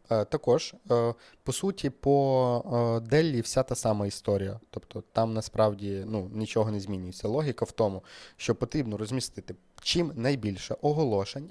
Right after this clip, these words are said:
по усіх напрямках, по яких ви їдете. Коли вам будуть телефонувати по тому напрямку, де у вас немає автівки, то просто кажіть, що там, «Да, я подумаю»,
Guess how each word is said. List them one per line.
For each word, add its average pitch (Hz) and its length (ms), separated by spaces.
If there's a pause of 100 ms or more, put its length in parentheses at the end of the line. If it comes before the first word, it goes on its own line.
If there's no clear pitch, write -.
(120)
по 160 100
усіх 180 400
напрямках, 139 600 (220)
по 123 120
яких 170 340
ви 143 100
їдете. 104 380 (380)
Коли 147 160
вам 214 160
будуть 170 220
телефонувати 147 600
по - 120
тому 185 240
напрямку, 110 500
де 104 100
у 131 60
вас 139 300
немає 123 440
автівки, - 540 (760)
то 180 80
просто 262 360
кажіть, 151 420
що 139 380
там, 117 320
«Да, 226 220
я 135 140
подумаю», 156 720